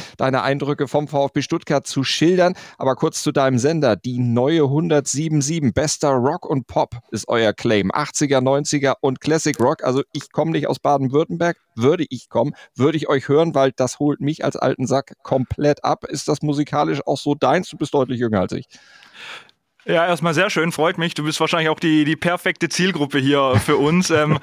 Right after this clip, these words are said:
Speaker 2: <laughs> ja, mich holt's, holt's schon ab. Bin aufgewachsen über, über meinen Vater mit, äh, Musik in dieser Richtung und, äh,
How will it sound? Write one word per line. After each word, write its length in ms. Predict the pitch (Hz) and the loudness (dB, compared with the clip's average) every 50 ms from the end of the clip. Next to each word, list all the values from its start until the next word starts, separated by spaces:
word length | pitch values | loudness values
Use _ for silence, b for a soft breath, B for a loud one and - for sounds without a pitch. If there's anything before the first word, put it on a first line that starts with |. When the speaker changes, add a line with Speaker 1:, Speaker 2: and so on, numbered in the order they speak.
| B B | B B
Speaker 2:
<laughs> 160 | B B B 120 | B B B 0
ja, 240 | 123 127 120 131 139 | 0 2 2 0 -2
mich 180 | 147 175 - | -2 -2 0
holt's, 320 | 214 190 175 160 - - - | 0 0 0 0 -2 -6 -2
holt's 260 | 143 160 165 151 - | 0 0 0 0 0
schon 180 | - 165 160 151 | 0 0 0 2
ab. 280 | 131 135 117 - - - _ | 0 0 0 -2 -10 -8 _
Bin 100 | 151 143 | -2 0
aufgewachsen 560 | 135 156 - - - 147 151 147 - - 156 | 0 0 0 0 0 0 0 0 -2 -4 -4
über, 440 | 147 147 143 151 147 147 147 143 139 | -2 0 0 2 2 4 2 2 2
über 180 | 147 143 147 | 2 0 2
meinen 180 | 147 143 139 135 | 0 0 0 0
Vater 300 | - 143 139 143 - 147 | 0 0 0 0 0 0
mit, 320 | 143 139 139 139 139 - | 0 0 0 0 0 0
äh, 260 | 170 147 139 135 135 131 | 2 2 4 2 2 0
Musik 460 | 139 156 170 165 147 185 226 202 - | 2 0 0 2 2 0 0 0 0
in 120 | 208 190 | 0 2
dieser 280 | 170 185 175 165 165 151 | 2 2 2 2 2 2
Richtung 500 | 165 190 - - - 185 170 170 170 160 B B B B B B B _ _ | 2 0 -2 0 0 2 2 2 0 -2 B B B B B B B _ _
und, 340 | 147 147 143 143 147 139 | 2 2 2 2 0 2
äh, 240 | 139 135 135 135 131 | 2 2 2 2 0